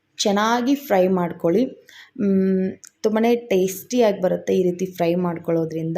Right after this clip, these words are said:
ಎಗ್ ಕರಿ ಅನ್ನೋದು. ಇದೇ ಮೊದ್ಲು, ಮೊದಲನೇ ಮೆಥಡು. ಚೆನ್ನಾಗಿ ನಾವು ಅದನ್ನು ಎಷ್ಟು ಚೆನ್ನಾಗಿ, ಆ, ಫ-, ಎಗ್‌ನ ಫ್ರೈ ಮಾಡ್ಕೋತೀವೋ ಅಷ್ಟು ಟೇಸ್ಟಿಯಾಗಿ ನಮ್ಮದು ಎಗ್ ಕರಿ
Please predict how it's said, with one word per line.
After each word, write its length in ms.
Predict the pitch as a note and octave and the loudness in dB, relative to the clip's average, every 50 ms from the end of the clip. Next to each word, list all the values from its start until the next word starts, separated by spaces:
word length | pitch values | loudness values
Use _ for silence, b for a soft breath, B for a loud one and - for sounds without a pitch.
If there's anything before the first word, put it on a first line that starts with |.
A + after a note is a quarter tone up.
| F#3+ | -2
ಎಗ್ 520 | G#3 G3 F3 F3+ F3+ E3+ F3 F3+ - - - | -2 -2 -2 0 0 0 -2 -6 -12 -8 -4
ಕರಿ 260 | - E3+ E3+ E3+ E3 | -2 -2 0 0 -2
ಅನ್ನೋದು. 520 | D#3+ D#3+ D#3+ D#3 D#3 D#3+ G#3 A#3+ C4+ - B B B B B B B B | -2 -2 -4 -4 -2 -2 0 0 0 -2 B B B B B B B B
ಇದೇ 460 | - F#3+ F#3+ A3+ C4+ - - - - - | -4 0 2 2 2 2 0 -6 -10 -6
ಮೊದ್ಲು, 400 | G3+ G3 F#3 F3+ F3+ F3+ G3 G3 | -2 0 0 0 0 0 0 0
ಮೊದಲನೇ 380 | F#3+ F3+ E3+ F3 F3+ F#3 G3 G#3 | 2 2 0 0 0 0 0 0
ಮೆಥಡು. 840 | G#3 G3 F3+ E3+ E3 - F3 E3 E3 F3+ G#3+ B3 B3 - - - - _ _ b b b b b b b b | 0 -2 -2 -4 -2 -2 -2 -2 0 0 0 0 0 -2 -10 -20 -20 _ _ b b b b b b b b
ಚೆನ್ನಾಗಿ 380 | - G#3 G3+ G3+ G#3 G#3 A3 A#3 | -2 0 0 0 0 0 0 0
ನಾವು 200 | A3 G#3 G3+ G3 | 0 0 0 0
ಅದನ್ನು 300 | F#3+ F#3+ F#3+ G3+ G#3 G3 | 0 0 0 0 0 -2
ಎಷ್ಟು 240 | F#3+ F#3+ - - - | -2 -4 -6 -8 -8
ಚೆನ್ನಾಗಿ, 640 | - A3 G3+ F#3+ F#3 F#3 F#3+ G3 A3+ B3 C4 - B B B B B B B | -6 -4 -2 -2 0 -2 -2 -2 -2 -4 -4 -6 B B B B B B B
ಆ, 200 | F#3+ F#3+ F#3 F#3 | -6 -4 -4 -4
ಫ-, 420 | F3+ F3+ - - F#3 F#3 F3+ F3 F3+ | -6 -8 -6 0 2 2 2 4 2
ಎಗ್‌ನ 300 | F#3 F3+ F#3 G3 G#3 G#3+ G#3+ | 2 2 0 0 0 -2 -2
ಫ್ರೈ 280 | G#3 - - F3+ F3+ | -2 -2 -2 0 0
ಮಾಡ್ಕೋತೀವೋ 640 | F#3+ G3 F#3 E3+ E3+ - F3 E3 E3 F3+ F3+ G3 A3 | 0 0 -2 -2 -4 -4 -6 -6 -4 -4 -2 -2 -2
ಅಷ್ಟು 480 | - - F#3 F3+ - - - A#3 A3+ | -4 -4 -6 -8 -8 -8 -8 -8 -4
ಟೇಸ್ಟಿಯಾಗಿ 760 | - G#3 G3 F#3+ F#3 - - - G3+ F#3+ F3+ F3 F3 G3 A#3 - | 0 0 2 0 0 -4 -6 -4 -2 -2 -2 -2 -4 -4 -4 -4
ನಮ್ಮದು 640 | A3 G3 F#3 F#3 F#3 F#3 F#3+ G3 F#3+ A3+ A#3+ - | -4 -4 -4 -4 -4 -2 -2 0 0 0 0 0
ಎಗ್ 380 | - - F#3+ F3+ F3 F#3+ F#3+ - | -2 -4 -4 -4 -2 -4 -4 -2
ಕರಿ 380 | F3+ F3+ F#3 A3+ A#3+ B B | -2 -2 -2 -2 -4 B B